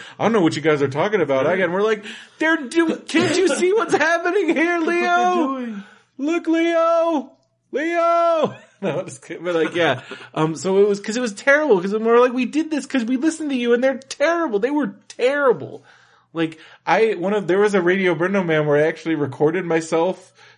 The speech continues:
Speaker 1: talking to their answer machine, telling them how much they suck. <laughs>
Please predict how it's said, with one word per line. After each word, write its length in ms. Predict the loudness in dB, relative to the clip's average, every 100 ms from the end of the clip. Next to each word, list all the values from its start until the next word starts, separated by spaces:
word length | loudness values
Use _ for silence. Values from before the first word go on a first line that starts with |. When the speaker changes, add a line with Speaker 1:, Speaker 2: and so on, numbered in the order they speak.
| -4
Speaker 1:
talking 340 | -2 0 0
to 80 | 4
their 160 | 4 4
answer 300 | 2 -2 -6
machine, 420 | -4 -2 -2 0
telling 300 | 4 4 4
them 120 | 2
how 120 | 2
much 200 | 2 0
they 140 | 0 0
suck. 420 | 0 4 4 2
<laughs> 20 | -8